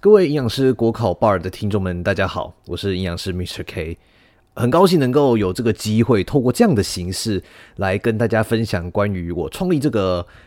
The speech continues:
呃，podcast 频道的一些理念。其实想必大家有知道我的这个，嗯，呃，这个 podcast 的之前，应该也先知道我有一个 Instagram 的账号，叫做Mister K for a Dietitian，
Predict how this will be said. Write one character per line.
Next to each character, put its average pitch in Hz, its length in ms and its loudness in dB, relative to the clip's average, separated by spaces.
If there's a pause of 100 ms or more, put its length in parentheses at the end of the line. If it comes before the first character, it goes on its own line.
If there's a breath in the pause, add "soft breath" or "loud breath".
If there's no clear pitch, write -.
呃， 98 140 -8
podcast 190 420 0
频 92 160 -8
道 98 180 0
的 82 140 -4
一 78 80 -8
些 95 160 -6
理 82 260 -10
念。 82 240 -8 (600 soft breath)
其 208 140 2
实 240 340 6
想 - 260 -4
必 190 120 2
大 190 100 4
家 156 260 4 (120)
有 92 280 -6 (220)
知 170 160 -2
道 202 140 4
我 95 320 0 (100)
的 98 240 -2
这 123 120 -6
个， 87 460 -4
嗯， 65 440 -12 (240)
呃， 85 100 -14
这 - 100 -8
个 123 60 -4
podcast 135 560 -2
的 92 80 -4
之 135 180 -6
前， 101 220 -4
应 110 100 -4
该 226 140 4
也 196 60 6
先 156 180 0
知 143 220 -4
道 131 120 4
我 98 160 0
有 92 120 0
一 98 80 -6
个 90 220 -4
Instagram 104 580 -2
的 71 260 -12 (260 loud breath)
账 98 220 -2
号， 85 180 -4
叫 98 140 -4
做 90 180 -4
Mister 101 280 -4
K 110 160 -2
for 80 160 -8
a - 20 -12
Dietitian， - 560 -10